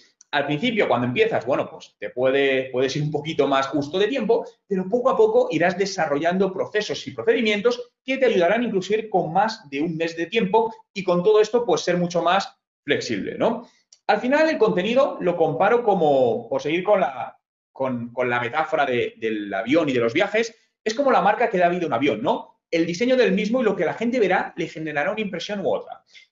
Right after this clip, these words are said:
Acordaos que os decía, tres puntos. Tenéis que ser buenos, tenéis que aparentarlo, era el segundo. Imaginaos que os vais a subir a un avión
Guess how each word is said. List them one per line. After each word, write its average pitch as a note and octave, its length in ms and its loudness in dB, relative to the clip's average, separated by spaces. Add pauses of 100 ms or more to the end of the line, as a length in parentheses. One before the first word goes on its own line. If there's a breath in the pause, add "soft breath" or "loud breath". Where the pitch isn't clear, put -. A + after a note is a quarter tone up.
(260)
Acordaos G3+ 420 2
que C#4 80 2
os A3+ 60 2
decía, D3+ 560 0
tres B3 200 0
puntos. A#2+ 460 -2
Tenéis C#3 240 -6
que C#3 120 -8
ser A#2+ 160 -6
buenos, A3 400 0
tenéis A#3 340 0
que G#3+ 100 2
aparentarlo, G3 920 2
era F3+ 120 0
el D#3 80 -2
segundo. - 580 -10 (420 soft breath)
Imaginaos A3 500 2
que D4 60 -2
os C4+ 80 0
vais A#3+ 180 4
a A#3+ 80 2
subir E3+ 220 0
a D#3+ 60 0
un C#3+ 80 -2
avión C#3 420 -2